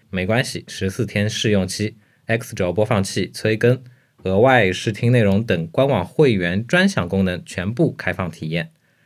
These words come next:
支付九十九，全年湿货不离手，支付一百九十九，会员名牌和纪念品不能没有，然后拉进会员群，交个朋友。详情欢迎访问官网左侧链接。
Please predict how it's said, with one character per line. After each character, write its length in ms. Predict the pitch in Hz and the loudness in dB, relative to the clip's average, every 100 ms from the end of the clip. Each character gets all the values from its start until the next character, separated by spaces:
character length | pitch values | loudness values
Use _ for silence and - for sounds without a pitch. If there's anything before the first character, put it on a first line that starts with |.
| _ | _
支 140 | - 143 | 0 2
付 140 | 156 | 2
九 120 | 90 | 0
十 160 | 80 101 | -2 -2
九， 220 | 101 - _ _ | -2 -2 _ _
全 200 | - 107 | -2 2
年 200 | 120 101 | 4 4
湿 200 | - 127 | 2 0
货 360 | 120 110 82 - - | 2 2 0 -4 -2
不 100 | 101 | -2
离 100 | 90 | -2
手， 300 | - 78 _ _ _ | -4 -8 _ _ _
支 160 | - 113 | -4 -2
付 280 | 120 98 - | 2 0 0
一 140 | - 156 | -2 2
百 180 | 78 82 | 2 0
九 160 | 87 | -2
十 140 | - - | -6 -4
九， 180 | 80 - _ _ _ | -6 -6 _ _ _
会 160 | - 113 | 0 4
员 100 | 110 | 4
名 120 | 113 | 2
牌 240 | 117 92 | 0 0
和 320 | 98 95 90 | 0 -2 -2
纪 160 | 95 110 | -2 -2
念 160 | 101 92 | 0 0
品 300 | 92 82 - _ | -4 -8 -10 _
不 140 | - 104 | 0 0
能 120 | 90 | 0
没 140 | 85 | -2
有， 180 | 82 78 _ _ _ _ | -4 -6 _ _ _ _
然 180 | 95 98 | -2 0
后 200 | 147 101 | 2 4
拉 160 | 95 | 2
进 160 | 104 90 | 0 -2
会 160 | 107 | -2
员 120 | 90 92 | -2 -4
群， 280 | 90 82 - _ | -4 -6 -8 _
交 240 | - 98 | -4 -2
个 200 | 98 101 | 0 0
朋 260 | 85 - 80 | -2 -6 -4
友。 180 | 90 - _ - - | -4 -6 _ -20 -20
详 220 | - 107 139 | -4 -2 0
情 180 | 110 | 0
欢 160 | 113 117 | 0 0
迎 120 | 113 | 2
访 180 | 120 82 | 0 -2
问 180 | 90 82 | -4 -4
官 160 | - 101 | -4 -2
网 180 | 90 87 | -2 -4
左 140 | 85 | -8
侧 140 | - 92 | -8 -6
链 160 | 90 | -4
接。 180 | 87 85 | -4 -6